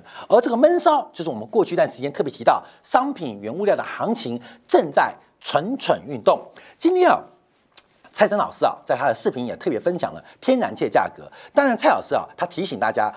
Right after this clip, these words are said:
要等到形态的破底翻确认，再进行一个多空方向的投资啊。可是他也提到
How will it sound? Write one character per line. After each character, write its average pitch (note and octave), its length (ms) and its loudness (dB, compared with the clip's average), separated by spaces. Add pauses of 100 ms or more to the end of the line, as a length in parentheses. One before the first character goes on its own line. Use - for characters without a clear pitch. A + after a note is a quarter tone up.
(160)
要 D#3 160 4
等 G#2+ 220 -2
到 A2 160 2
形 A#2+ 360 -6
态 E3 220 -2
的 F2+ 160 -8 (240)
破 C4 340 2
底 G2 300 -12
翻 E3+ 300 -4
确 A3+ 320 0
认， G3+ 200 4 (480)
再 C3 320 2
进 D3+ 300 -4
行 G2+ 380 -8
一 A#2+ 120 -10
个 A2+ 300 2 (240)
多 A#3+ 200 6
空 A3 260 -2
方 G3 180 0
向 C#3+ 180 -2
的 E2 260 -10
投 A2 200 -10
资 D3+ 180 -2
啊。 D3 140 6 (260)
可 A#3+ 120 2
是 E4 40 6
他 E4+ 60 6
也 G3+ 60 2
提 - 140 -6
到 B2+ 160 2